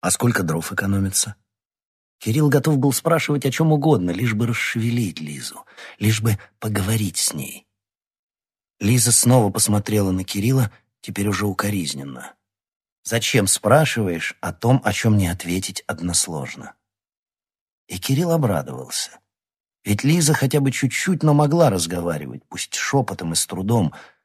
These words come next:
Но она не говорила совсем, потому что смущалась, а короткий укор означал, что неловкость речи признана Лизой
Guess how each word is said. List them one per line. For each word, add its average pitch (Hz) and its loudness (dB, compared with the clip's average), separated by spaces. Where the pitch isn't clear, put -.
Но 87 -2
она 95 2
не 107 4
говорила 104 0
совсем, 143 0
потому 120 0
что - -6
смущалась, 110 -2
а 101 -6
короткий 117 2
укор 156 4
означал, 113 4
что - 0
неловкость 113 2
речи 160 2
признана 147 4
Лизой 135 2